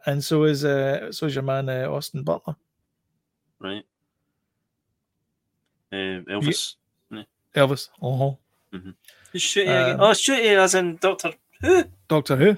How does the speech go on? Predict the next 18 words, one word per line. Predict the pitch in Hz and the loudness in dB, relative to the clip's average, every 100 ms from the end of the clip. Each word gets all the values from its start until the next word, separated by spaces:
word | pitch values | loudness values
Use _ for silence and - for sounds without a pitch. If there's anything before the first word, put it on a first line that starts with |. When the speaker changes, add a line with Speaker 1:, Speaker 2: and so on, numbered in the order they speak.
| - | 0
Speaker 1:
yep. | - 160 - _ | -4 -4 -4 _
Speaker 2:
Oh, | 330 330 | -2 2
right, | 117 160 | 2 2
okay. | 90 113 143 - | 0 -2 -2 -8
He's | - | -16
getting | - 165 | -12 -8
a | |
bit | 160 127 | -4 -2
of | |
work, | 147 - - | -2 -4 -8
isn't | 220 | -12
he? | 180 | -10
Speaker 1:
He's | 131 | -8
all | 113 127 | -2 4
over | 214 311 | 4 4
the | 269 | -4
schedule. | - 247 240 220 135 - _ _ _ | -4 -4 -4 -4 -6 -8 _ _ _
Speaker 2:
Aye. | 160 190 165 | -8 -6 -8